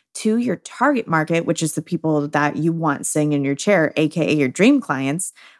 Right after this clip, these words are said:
then you're not going to have a business at all. Because I don't know about you, but I can't run a business on zero income. And if I don't have clients coming into my chair constantly, then I'm not going to be able to make an income to sustain my life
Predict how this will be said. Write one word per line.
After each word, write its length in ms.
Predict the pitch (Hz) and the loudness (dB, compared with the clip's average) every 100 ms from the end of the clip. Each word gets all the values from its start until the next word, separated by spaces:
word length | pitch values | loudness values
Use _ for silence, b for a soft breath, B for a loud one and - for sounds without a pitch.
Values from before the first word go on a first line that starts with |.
| - | -8
then 460 | 190 208 202 196 190 | 0 2 2 0 -4
you're 260 | 190 220 | -2 -2
not 320 | 214 208 247 | 0 0 0
going 220 | 233 202 202 | 0 -2 0
to 40 | |
have 140 | 190 | 0
a 60 | 180 | 0
business 360 | 170 170 170 160 | -2 -2 -2 -2
at 100 | 151 | 0
all. 260 | 180 - | 0 -2
Because 300 | - 160 160 | -8 -6 -2
I 80 | 147 | 0
don't 100 | 165 | 0
know 100 | 165 | 0
about 280 | 151 147 - | 0 0 0
you, 200 | 196 160 | 0 2
but 320 | 143 143 143 - | 2 0 0 -4
I 240 | 85 151 | -2 0
can't 260 | 190 254 113 | 0 0 2
run 140 | 147 | 0
a 80 | 147 | 2
business 440 | 147 143 160 165 | 0 -2 -2 -2
on 360 | - 156 147 147 | -2 0 0 -2
zero 400 | 170 170 156 143 | 0 2 2 0
income. 500 | 151 151 170 160 190 | -2 -4 -2 -2 -2
And 100 | 180 | -4
if 140 | 156 | -2
I 80 | 156 | 0
don't 220 | 180 190 | 0 -4
have 300 | 165 160 165 | -2 -2 -2
clients 340 | - 170 160 - | -2 -2 -2 -4
coming 260 | 175 165 | -4 0
into 220 | 160 165 | -2 -2
my 140 | 160 147 | -2 -2
chair 300 | 143 147 175 | 0 0 0
constantly, 840 | - 143 156 - 226 247 277 294 B B _ | 0 -2 -2 -2 -2 2 2 0 B B _
then 120 | 190 | 0
I'm 320 | 180 175 165 160 | 2 0 0 2
not 260 | 160 170 | 2 2
going 260 | 175 170 160 | 0 0 0
to 80 | 160 | 0
be 80 | |
able 200 | 147 151 151 | 0 2 -2
to 420 | - 156 151 143 | 0 2 2 0
make 300 | 156 160 214 | 2 2 2
an 100 | 190 | 0
income 520 | 156 151 165 147 151 | 0 -2 0 0 0
to 180 | 151 165 | -2 -4
sustain 440 | 151 156 - 147 151 | -4 -8 -2 0 2
my 120 | 170 | 2
life 420 | 269 247 147 - | 2 2 0 -10